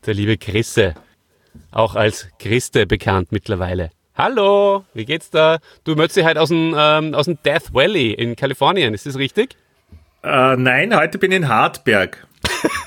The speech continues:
Speaker 1: <laughs> Okay.
Speaker 2: Na, ich bin, na, ich bin seit, äh, ja, drei Tagen mittlerweile wieder in Hartberg.
Speaker 1: Mhm.
Speaker 2: Und ja, gefällt mir gut da.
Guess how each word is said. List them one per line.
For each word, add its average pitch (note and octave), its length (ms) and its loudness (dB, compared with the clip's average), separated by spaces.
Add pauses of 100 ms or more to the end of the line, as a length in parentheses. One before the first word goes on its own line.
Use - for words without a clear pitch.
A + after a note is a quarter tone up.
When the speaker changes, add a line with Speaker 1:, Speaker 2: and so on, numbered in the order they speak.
(260)
Speaker 1:
<laughs> - 120 0 (1500)
Okay. A2+ 520 -2 (580)
Speaker 2:
Na, C#3 260 0
ich D3 120 -6
bin, E3+ 260 -2 (1080)
na, B2+ 240 2
ich B2+ 60 -4
bin B2 160 -4
seit, A2 260 0 (240)
äh, G#2 840 -4
ja, A#2 220 -2 (140)
drei A2+ 200 2
Tagen A#2+ 340 0
mittlerweile A2+ 480 0
wieder A2 180 2
in G#2 140 -2
Hartberg. G#2+ 600 0 (200)
Speaker 1:
Mhm. B2+ 440 -4 (120)
Speaker 2:
Und A2+ 340 -6
ja, A#2+ 160 2
gefällt A#2+ 380 -6
mir C3+ 100 -4
gut A#2+ 300 -8
da. F2+ 160 -6